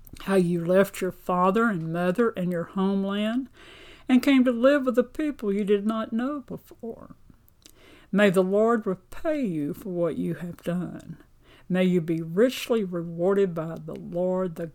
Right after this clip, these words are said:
God of Israel, under whose wings you have come to take refuge."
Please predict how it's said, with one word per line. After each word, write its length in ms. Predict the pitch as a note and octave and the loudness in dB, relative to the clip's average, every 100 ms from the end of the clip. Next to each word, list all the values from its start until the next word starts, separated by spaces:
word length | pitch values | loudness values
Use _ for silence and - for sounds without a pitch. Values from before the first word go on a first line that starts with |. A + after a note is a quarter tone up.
| - | -6
God 280 | G#3 G#3+ | -4 -2
of 180 | G3+ F3+ | -2 -6
Israel, 720 | - A3+ A#3 F#3+ G3+ F3 - - - | 0 4 4 2 -4 -8 -8 -10 -6
under 360 | G#3+ G3 F3+ E3+ - | 0 0 0 -2 -2
whose 340 | C4 D4 D4 A#3+ | 0 0 -2 -2
wings 560 | A#3 F#3+ D3+ D#3 D3+ | 0 0 -2 -4 -6
you 140 | F3 D#3+ | -6 -4
have 320 | F3 E3 - | -6 -8 -8
come 420 | - A3 E3+ D3 | -4 -2 -2 -4
to 140 | - | -6
take 420 | D3+ - D#3+ - F3 | -8 -6 -6 -4 -4
refuge." 920 | F3 F#3 - G2 - - - - | -2 -4 -6 -8 -8 -12 -14 -16